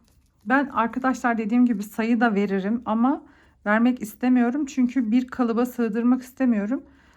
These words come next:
Bunu ben mesela geçen bir arkadaşımızın evine gitmiştim. Orada bebeğinin, oyuncak bebeği vardı. O çocuğunun. Hemen ona orada bir tane elimde olan iplikle bir tane elbise örü verdim. Bu şekilde yaparsanız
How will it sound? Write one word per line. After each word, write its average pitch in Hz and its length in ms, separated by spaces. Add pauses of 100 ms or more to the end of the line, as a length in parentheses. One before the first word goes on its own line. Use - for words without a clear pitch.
(320)
Bunu 262 380
ben 247 140
mesela 240 380
geçen 233 420
bir 233 60
arkadaşımızın 226 600
evine 226 240
gitmiştim. - 460
Orada 214 260
bebeğinin, 208 380
oyuncak 202 440
bebeği 208 340
vardı. 160 480 (680)
O 160 160
çocuğunun. 165 600 (380)
Hemen 240 340
ona 247 280
orada 220 300
bir 247 120
tane 185 260
elimde 208 340
olan 190 320
iplikle 214 480
bir 233 80
tane 190 320
elbise 208 340
örü 202 280
verdim. 160 420 (440)
Bu 302 80
şekilde 269 460
yaparsanız 269 840